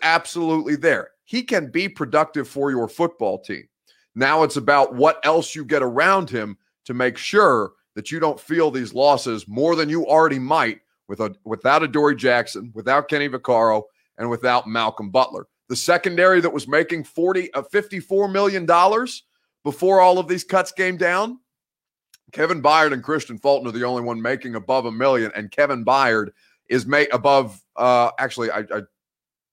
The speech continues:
I don't know that, uh, Christian Fulton is making less than a million dollars. Kevin Byard is making fifteen million. I believe, if I'm not mistaken about Christian Fulton, and I'll look that up very quickly so I don't speak from a place of ignorance,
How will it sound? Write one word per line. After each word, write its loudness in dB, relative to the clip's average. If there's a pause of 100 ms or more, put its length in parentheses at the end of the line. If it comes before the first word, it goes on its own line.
(180)
I -8
don't -2
know 0
that, -10 (180)
uh, 0
Christian -14
Fulton -6
is -16
making -8 (320)
less -2
than -10
a -6
million -4
dollars. -4 (400)
Kevin 2
Byard 4
is -2
making -2
fifteen -4
million. -2 (300)
I -2
believe, 4
if 0
I'm 2
not 2
mistaken 0
about 2
Christian -6
Fulton, -2
and -4
I'll -2
look -4
that 0
up -2
very 0
quickly -6
so -4
I 0
don't -4
speak -8
from -12
a -12
place -4 (440)
of -2 (100)
ignorance, -2